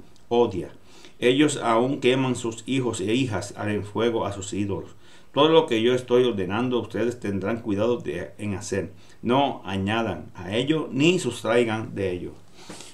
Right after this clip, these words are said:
<coughs> Si un profeta o alguien que recibe mensajes mientras duerme se levante entre ustedes,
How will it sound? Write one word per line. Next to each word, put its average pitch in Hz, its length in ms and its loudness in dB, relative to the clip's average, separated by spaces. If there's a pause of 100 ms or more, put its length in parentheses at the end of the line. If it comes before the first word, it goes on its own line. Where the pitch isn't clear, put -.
(340)
<coughs> - 880 8 (880)
Si 143 60 8
un 190 100 10
profeta 175 540 8
o 117 120 8
alguien 131 300 6
que 107 140 -2
recibe 139 400 2
mensajes 131 500 6
mientras 110 400 2
duerme 120 460 0
se 113 100 -2
levante 107 600 2
entre 101 180 -4
ustedes, 117 480 0